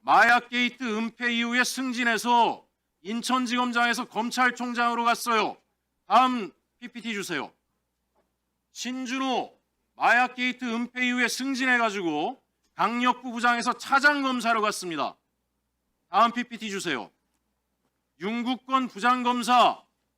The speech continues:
강력부 부부장에서 부장검사가 됐어요. 지금 인천세관 마약, 마약 사건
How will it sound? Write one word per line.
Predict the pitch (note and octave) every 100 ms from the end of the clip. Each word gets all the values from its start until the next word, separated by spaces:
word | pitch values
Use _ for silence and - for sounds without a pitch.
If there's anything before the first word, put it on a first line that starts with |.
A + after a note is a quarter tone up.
| _ _
강력부 | E3 A3 B3 B3+ B3+ B3+
부부장에서 | G3+ A#3 A#3+ A#3 A#3+
부장검사가 | - E3+ B3+ C4 B3 A#3+ A#3+ A3+
됐어요. | G#3 G3 G3 F3 F#3 C4 _ _ _ -
지금 | G#3+
인천세관 | G3+ A#3 B3 A#3+ A#3+ A#3+
마약, | G#3+ G3 A3 F#3
마약 | F#3+ A3
사건 | - A#3 - F3+ G#3+